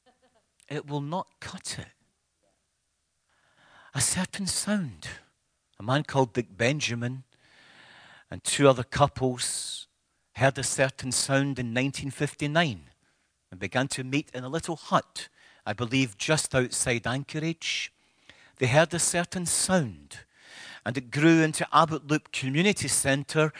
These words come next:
that dispatched missionaries all over the U S A and beyond, and was a major church planting ministry that shook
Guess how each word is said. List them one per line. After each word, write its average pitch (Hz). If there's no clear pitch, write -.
that 143
dispatched -
missionaries 147
all 185
over 156
the 139
U 160
S 151
A 156
and 143
beyond, 147
and 151
was 170
a 156
major 147
church -
planting 139
ministry 139
that -
shook -